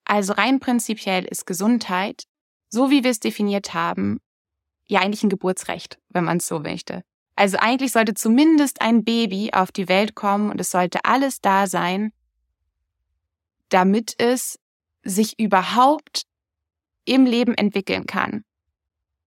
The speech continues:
Und jetzt kommen wir ja alle schon mit epigenetischen Störungen auf die Welt. Das heißt, wir, selbst wenn wir auf die Welt kommen, haben wir nicht diesen Grundzustand von Gesundheit überhaupt erreicht.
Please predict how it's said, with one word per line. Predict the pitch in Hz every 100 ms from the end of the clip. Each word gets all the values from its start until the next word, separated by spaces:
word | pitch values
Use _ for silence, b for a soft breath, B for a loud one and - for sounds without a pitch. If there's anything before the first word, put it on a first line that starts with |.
| _ _ _ _ _ -
Und | 220
jetzt | 220 -
kommen | 247 254 240
wir | 226
ja | 208 202 208 - _
alle | - 254 277 269
schon | 233
mit | 220 220
epigenetischen | 226 226 220 214 202 208 208 208
Störungen | 196 - 202 190 180
auf | - 180
die | - 185
Welt. | 180 180 202
Das | 180
heißt, | 196 202 220 - -
wir, | 196 - _
selbst | - 240 -
wenn | 233 247
wir | 214
auf | 214
die | 214 196
Welt | 214 214
kommen, | - 180 196 247 - _ _ _ _ _ _
haben | - 202 220
wir | 202
nicht | 208 247 285 -
diesen | 247 240 247 220 - _ _ -
Grundzustand | - 269 277 - 240 220 - 202 220
von | 214 208
Gesundheit | 202 196 214 220 214
überhaupt | - 185 185 -
erreicht. | 180 190 - - -